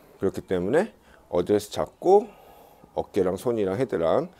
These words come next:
스타트를 같이 움직여주고 그 다음에 백스윙 탑까지, 그리고 백스윙 탑에서 편하게 나오려면은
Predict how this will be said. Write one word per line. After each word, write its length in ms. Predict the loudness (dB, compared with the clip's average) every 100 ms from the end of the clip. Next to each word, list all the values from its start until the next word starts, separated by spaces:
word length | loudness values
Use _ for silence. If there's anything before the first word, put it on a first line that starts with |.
| -20
스타트를 500 | -20 -4 -4 -2 -4
같이 380 | -2 -4 -4 0
움직여주고 1400 | 0 0 -4 -2 0 0 -4 -10 -6 -4 -4 -2 4 4
그 200 | 4 2
다음에 320 | 6 6 6
백스윙 380 | 2 -2 -2 -4
탑까지, 560 | -2 -4 2 2 2 -4
그리고 220 | -2 -2
백스윙 340 | 0 -4 -4 -4
탑에서 460 | 0 2 2 0
편하게 340 | -2 -2 -2 2
나오려면은 840 | 2 2 2 2 0 0 0 -2